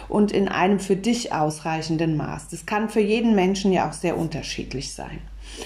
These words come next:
Und wenn's dir schlecht geht, dann sind die halt eher im Mangel, ja, dann ist es eher weniger gut erfüllt. Vielleicht ist ein zentrales Bedürfnis gerade total im Mangel und die anderen sind alle voll, ja, es kann sein.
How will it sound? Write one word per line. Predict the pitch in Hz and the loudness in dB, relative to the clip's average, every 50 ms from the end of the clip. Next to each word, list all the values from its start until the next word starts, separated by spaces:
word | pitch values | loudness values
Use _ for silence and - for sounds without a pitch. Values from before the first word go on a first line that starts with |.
| - - - - - | -14 -14 -16 -12 -2
Und | - 240 240 233 | 2 4 6 6
wenn's | 277 277 269 269 - | 6 4 4 2 2
dir | - 269 233 | 0 -2 0
schlecht | - - - 285 294 302 285 294 - - - - | 0 0 2 4 4 4 2 0 -4 -10 -10 -2
geht, | - 185 190 202 202 208 | 2 2 4 4 4 4
dann | 208 214 214 | 4 4 4
sind | 220 233 247 247 | 4 4 4 4
die | 269 254 233 | 4 4 4
halt | 247 247 247 - - | 4 2 2 0 2
eher | 165 185 190 202 - - | 4 6 6 6 4 4
im | 202 208 220 214 | 4 4 4 4
Mangel, | 220 226 240 220 170 147 139 | 4 4 4 4 4 4 4
ja, | 143 151 180 | 4 2 4
dann | 190 196 190 185 - | 4 4 2 2 0
ist | - - - 185 196 | 0 -2 -4 -4 -6
es | 202 202 - | -10 -12 -8
eher | - - 185 202 208 214 196 185 185 185 170 | -6 -2 0 2 2 0 0 -2 -6 -8 -10
weniger | - - - - 151 240 277 294 - 175 160 | -10 -8 -2 0 2 4 4 4 4 2 0
gut | 160 160 165 165 160 | 0 0 -2 0 0
erfüllt. | - - 143 - - - 165 - 143 | 0 -2 -2 -2 -2 -2 0 0 -2
Vielleicht | - - 156 147 147 175 170 - - - - - - - - - | -2 0 2 2 2 2 0 -4 -10 -12 -12 -12 -12 -12 -8 -2
ist | - 196 - - - - | -2 -2 -2 -2 -4 0
ein | 175 190 208 220 214 | 2 2 2 2 0
zentrales | - - 226 208 202 - - 175 180 196 214 202 - | 0 -2 -2 -2 -2 0 2 4 4 6 4 2 2
Bedürfnis | - 202 180 240 262 294 311 - 311 277 - - | 0 -2 0 2 0 0 4 4 4 4 4 0
gerade | - 190 170 143 139 151 165 175 170 - | -2 0 0 2 0 0 0 -2 -2 0
total | - 190 190 190 - 233 247 - 311 320 | -2 -2 -2 0 -4 -4 -2 0 2 4
im | 302 269 247 | 4 4 4
Mangel | 254 262 285 311 311 277 | 4 4 4 6 6 6
und | 247 226 | 4 4
die | 220 - | 4 2
anderen | - - 233 247 254 240 | 2 0 0 0 0 0
sind | 226 233 226 - - | 0 0 -2 -2 -2
alle | - 214 233 240 | -2 -2 0 -2
voll, | 240 - - 269 285 311 320 240 165 | -2 0 2 4 4 4 4 4 4
ja, | 151 156 175 190 | 2 2 2 0
es | 208 202 - | -2 -4 -4
kann | - 220 202 208 196 | -2 0 2 2 2
sein. | 202 208 226 233 185 156 151 156 | 2 2 2 2 2 0 0 -4